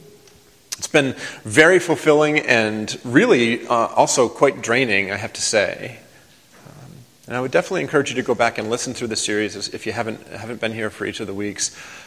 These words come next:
Um, especially listen to Pastor Judy's sermon, which was from a couple weeks ago, um, on, uh,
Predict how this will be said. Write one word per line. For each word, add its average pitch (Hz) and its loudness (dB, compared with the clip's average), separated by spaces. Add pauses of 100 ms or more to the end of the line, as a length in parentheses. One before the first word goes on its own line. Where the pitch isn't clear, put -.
Um, 110 -2
especially 170 4
listen 127 2
to 113 -8
Pastor 120 0
Judy's 113 0
sermon, 101 -2
which 98 -4
was 98 -8
from 104 -6
a 98 -12
couple 104 -6
weeks 98 -6
ago, 98 0
um, 95 -6 (760)
on, 95 -2
uh, 90 -6